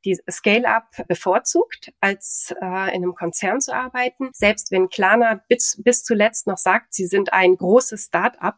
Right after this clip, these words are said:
waren dort zuletzt auch schon, schon große, äh, oder ganz andere Prozesse. Und in diesen Prozessen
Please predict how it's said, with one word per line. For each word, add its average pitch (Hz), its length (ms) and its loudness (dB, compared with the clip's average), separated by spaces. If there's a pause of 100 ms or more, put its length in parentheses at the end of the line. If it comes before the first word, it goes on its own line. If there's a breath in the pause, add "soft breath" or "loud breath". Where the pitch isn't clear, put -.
(120)
waren 190 380 2 (100)
dort 202 560 2
zuletzt 190 580 0
auch 180 180 0
schon, 175 440 0
schon 170 260 -2
große, 185 400 0 (140)
äh, 180 200 4
oder 175 180 -8
ganz 185 240 -2
andere 196 220 -2
Prozesse. - 760 -2
Und 202 280 0
in 214 200 0
diesen 277 260 0
Prozessen 269 640 -4